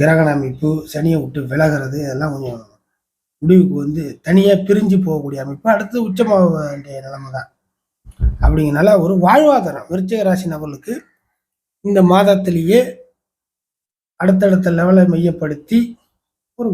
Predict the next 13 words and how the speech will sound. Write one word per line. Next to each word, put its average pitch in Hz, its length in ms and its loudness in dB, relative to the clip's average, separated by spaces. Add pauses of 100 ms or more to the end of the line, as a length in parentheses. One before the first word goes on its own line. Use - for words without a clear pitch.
வாழ்வாதார 254 640 4
அமைப்புகள் 160 460 -8 (1400)
என்ன, 190 240 4 (180)
நம்மளுடைய 147 340 -6
வாழ்வாதாரம் 175 580 2
என்ன 143 180 -6 (560)
கிடைக்குமா, 165 440 -4 (160)
இந்த 185 200 4
காலகட்டத்துல 160 380 -2
இருந்து 175 180 0
ரெண்டாயிரத்தி 165 340 0
இருபத்தஞ்சு 156 420 0
பிறந்துடுச்சு, 143 480 -6